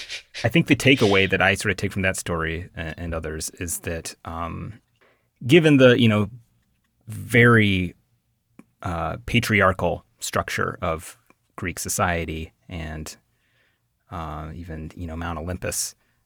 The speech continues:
Speaker 2: um, they're pretty tolerant of Athena, you know, taking on these, these masculine male roles. And part of that, I think, is that, you know, she is, um,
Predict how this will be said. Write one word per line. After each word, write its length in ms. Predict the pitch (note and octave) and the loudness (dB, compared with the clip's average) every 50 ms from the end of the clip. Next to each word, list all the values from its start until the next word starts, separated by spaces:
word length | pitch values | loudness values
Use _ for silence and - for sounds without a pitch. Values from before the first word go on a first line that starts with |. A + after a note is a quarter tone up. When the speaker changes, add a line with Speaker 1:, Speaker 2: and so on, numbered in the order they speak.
| _ _ - - | _ _ -14 -10
Speaker 2:
um, 400 | G2 F2 E2 D#2+ D#2+ E2 F2 - | -8 -6 -6 -6 -8 -8 -10 -8
they're 180 | - - - F3 | -4 -2 -2 2
pretty 220 | - - A3 A#3 G3 | 4 6 6 6 4
tolerant 600 | - - G#2+ A2+ C3+ - - - - - - - _ | 2 2 4 4 6 4 2 0 -4 -8 -12 -12 _
of 480 | - - E2+ E2 D#2+ D#2+ - - - _ _ _ _ _ _ _ _ _ _ _ _ _ _ _ _ _ | -8 -6 -6 -6 -6 -8 -12 -16 -20 _ _ _ _ _ _ _ _ _ _ _ _ _ _ _ _ _
Athena, 600 | - G#2 - - A2+ G#2 F#2 E2+ E2 F2 F#2 - _ _ _ _ _ _ - | -4 -2 0 2 2 2 2 0 -2 -2 -4 -6 _ _ _ _ _ _ -10
you 60 | F#2 | -8
know, 60 | E2+ | -6
taking 320 | - - A#2+ - A2 G2+ | -2 0 0 2 2 2
on 200 | G2 E2+ F2 F#2 | 0 0 0 -2
these, 300 | E2+ F2 F2+ F2+ - - - - | -2 -2 -4 -4 -4 -6 -8 -8
these 380 | G2+ F2+ F2+ F2 E2+ - - - - - _ | -6 -6 -4 -4 -4 -6 -8 -10 -14 -18 _
masculine 680 | - F#2 E2 D#2+ - - - F2 F2 F2 F2 F2+ F2 - | -8 -6 -6 -6 -6 -6 -6 -6 -4 -4 -4 -6 -6 -6
male 260 | G2+ F#2+ F#2+ F#2 F#2+ | -4 -4 -2 -2 0
roles. 480 | F#2 G#2+ A#2+ G2+ C#2 - - - - - _ _ _ _ _ _ _ _ _ _ _ _ _ _ _ | 0 0 0 0 0 -4 -8 -12 -12 -14 _ _ _ _ _ _ _ _ _ _ _ _ _ _ _
And 340 | - F#2 F2+ F2 F2 F2 - - - _ _ _ _ _ _ _ _ - - _ | -6 -4 -4 -4 -4 -6 -6 -8 -14 _ _ _ _ _ _ _ _ -20 -14 _
part 240 | - - G#3 F3 D#3 | 2 6 6 6 8
of 60 | G2+ | 6
that, 160 | G#2 F#2+ F#2+ | 6 6 4
I 80 | F2+ F2 | 4 2
think, 240 | - G#2+ G#2+ G2 | 0 0 0 0
is 240 | A#2 G#2 F#2 F2 E2+ | 0 -2 -2 -4 -2
that, 180 | - G#2+ F#2 - - _ - | -2 -2 -2 -2 -4 _ -6
you 80 | A2 | -4
know, 100 | G2+ G2 G2 | -2 -2 -2
she 320 | - - A2 G#2+ A2 A2+ | -2 -2 0 2 2 2
is, 420 | A2 - G#2 A2 G#2+ G#2 G2+ G2 A2 | 2 0 0 0 0 -2 -2 -2 0
um, 520 | F#2 G#2 G#2+ G#2+ G#2+ G#2 G#2 G2+ G#2+ A2+ | 0 2 2 2 2 2 0 0 -2 -6